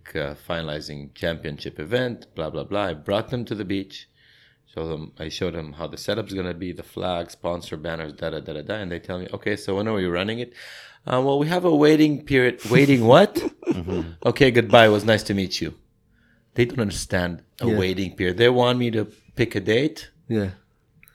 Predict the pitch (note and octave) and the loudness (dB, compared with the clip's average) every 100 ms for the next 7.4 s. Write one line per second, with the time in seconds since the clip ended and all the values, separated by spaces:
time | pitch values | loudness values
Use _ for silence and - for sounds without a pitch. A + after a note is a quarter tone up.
0 | - F#2+ F#2 A2 A#2 G#2+ G2+ G2+ A2+ F2+ | -8 -4 0 2 2 2 0 0 -2 0
1 | G2 F2+ A#2 G2+ B2+ C3+ - C3+ B2 G#2 | -2 2 2 4 6 6 6 6 6 4
2 | F#2+ F2+ - - _ _ _ _ _ _ | -2 -4 -10 -16 _ _ _ _ _ _
3 | _ _ _ _ - - - - - D2+ | _ _ _ _ -2 -2 -2 -14 -12 -12
4 | - - - _ _ _ - G2+ F#2 - | -12 -20 -20 _ _ _ -6 -2 -2 -4
5 | _ _ A2+ - - - _ _ _ - | _ _ -10 -8 -12 -16 _ _ _ -4
6 | C#3 D3+ C#3 C3+ A#2+ C3 A2 - - C3 | 2 4 4 0 0 -2 -2 -4 0 2
7 | C#3+ D3+ - | 2 0 -4